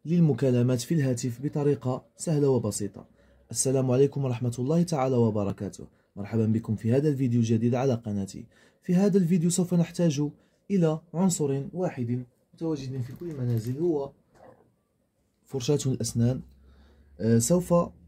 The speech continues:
نتأكد من خلوها من الغبار ومعجون الأسنان، وأيضًا، آه، المياه عليها أن تكون جافة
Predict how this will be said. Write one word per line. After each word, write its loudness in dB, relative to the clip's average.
نتأكد -2
من 0
خلوها 2
من 2
الغبار 0
ومعجون -2
الأسنان، -2
وأيضًا، 4
آه، 0
المياه 2
عليها 4
أن 0
تكون 2
جافة 0